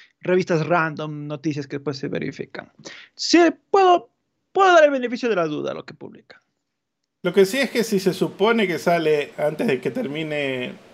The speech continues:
Speaker 2: el primer, la primera mitad del año, pues, deberían anunciarse. Si es que este evento, pues, en enero, ya debería estar an-, tratar de anunciarlo rápido, ¿no? Eh, Redfall me refiero en específico.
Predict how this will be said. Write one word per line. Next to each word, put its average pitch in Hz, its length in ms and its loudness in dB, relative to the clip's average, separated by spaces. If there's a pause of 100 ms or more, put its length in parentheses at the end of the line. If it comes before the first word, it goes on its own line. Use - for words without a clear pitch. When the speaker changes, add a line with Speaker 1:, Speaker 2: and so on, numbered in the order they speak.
(100)
Speaker 2:
el 131 100 -6
primer, 139 500 -2 (680)
la 139 100 -4
primera 165 320 0
mitad 170 360 6
del 156 120 4
año, 139 340 2 (920)
pues, 127 480 -4 (300)
deberían 135 460 2
anunciarse. 160 600 4
Si 151 100 -6
es 135 100 -4
que - 120 -6
este 180 140 -2
evento, 185 280 0
pues, 160 140 -4
en 170 160 -4
enero, 190 300 -2
ya 143 180 -2
debería 139 240 -2
estar 147 240 -4
an-, 139 200 -8 (180)
tratar 139 260 -2
de 147 120 4
anunciarlo 139 440 0
rápido, 127 420 0
¿no? 233 140 -8 (640)
Eh, 123 420 -2 (400)
Redfall 180 360 2
me 131 80 0
refiero 135 280 -2
en 127 100 -6
específico. 123 680 -10